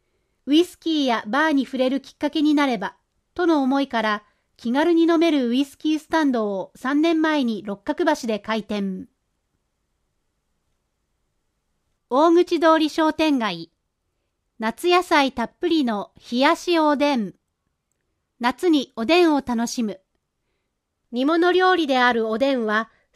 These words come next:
冷める時に味が染みていきます。冬に食べる熱々も美味しいですが、夏の冷やしおでんはおつまみとしても最適ですよ。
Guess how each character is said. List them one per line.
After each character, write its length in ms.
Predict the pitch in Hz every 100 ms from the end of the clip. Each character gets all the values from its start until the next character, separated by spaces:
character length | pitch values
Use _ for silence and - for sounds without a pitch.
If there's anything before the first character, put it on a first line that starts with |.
| -
冷 80 | 262
め 140 | 311
る 100 | 349
時 260 | 311 285 233
に 160 | 226 220
味 220 | 208 262
が 140 | 269
染 140 | - 262
み 120 | 262
て 120 | 254
い 100 | 247
き 100 | 247
ま 140 | 226
す。 280 | 233 - _ _ _ _ _ _ _ _
冬 300 | - 269 330
に 100 | 320
食 160 | 294 254
べ 120 | 254
る 200 | 233 233 -
熱 260 | 240 -
々 300 | 339 349 359
も 220 | 330 330 -
美 140 | 262
味 20 | 294
し 220 | 359 330
い 20 |
で 120 | 269
す 140 | - 240
が、 280 | 220 208 _ _ -
夏 280 | 240 240 330
の 120 | 330
冷 160 | 285 311
や 120 | 311
し 140 | 339
お 120 | 311
で 140 | 311 320
ん 120 | 277
は 240 | 233 226 -
お 100 | 240
つ 140 | 359
ま 140 | 359
み 100 | 330 277
と 120 | 240
し 80 | -
て 100 | 247
も 140 | 220
最 240 | - 254
適 200 | 285 277
で 100 | 247
す 180 | 254 214
よ。 240 | 202 302